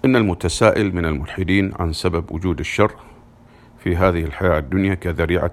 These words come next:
لنفي وجود الإله يكشف لنا عن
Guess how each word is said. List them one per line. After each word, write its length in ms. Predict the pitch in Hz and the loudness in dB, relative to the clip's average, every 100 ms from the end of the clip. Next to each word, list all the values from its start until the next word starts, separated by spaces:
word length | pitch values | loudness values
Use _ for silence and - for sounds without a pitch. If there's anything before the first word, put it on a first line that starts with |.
| 80 | -4
لنفي 440 | 76 78 90 - | -4 -2 -4 -4
وجود 340 | 78 71 85 | -6 -2 -4
الإله 380 | - - 78 104 - - - - - | -4 -4 2 2 2 -6 -10 -20 -2
يكشف 400 | 101 104 - 85 | 0 0 -2 0
لنا 400 | 80 90 90 90 | 2 2 2 0
عن 260 | 90 80 - | 0 -4 -8